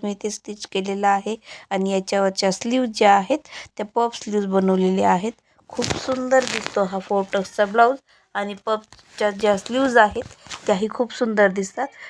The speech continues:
आता याचं आपण कटिंग केलेलं आहे, स्टिचिंग पाहणार आहोत.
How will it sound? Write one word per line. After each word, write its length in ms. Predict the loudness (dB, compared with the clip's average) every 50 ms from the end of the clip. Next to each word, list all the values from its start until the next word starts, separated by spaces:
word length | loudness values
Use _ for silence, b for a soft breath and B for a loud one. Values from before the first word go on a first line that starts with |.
| B B
आता 220 | -4 -2 -2 0 -2
याचं 240 | -2 -4 -4 -4
आपण 260 | -6 -4 -4 -6 -8 -2
कटिंग 380 | 0 0 0 0 -2 -4 -2 0
केलेलं 340 | 0 0 2 2 2 4 6
आहे, 280 | 6 6 4 0 -4 -6 B B B B B
स्टिचिंग 540 | -14 -14 -8 -6 -6 -6 -4 -2 -2 -2 -2 0 0
पाहणार 400 | 0 2 2 0 0 0 0 0 0
आहोत. 320 | 0 0 0 2 -2 -4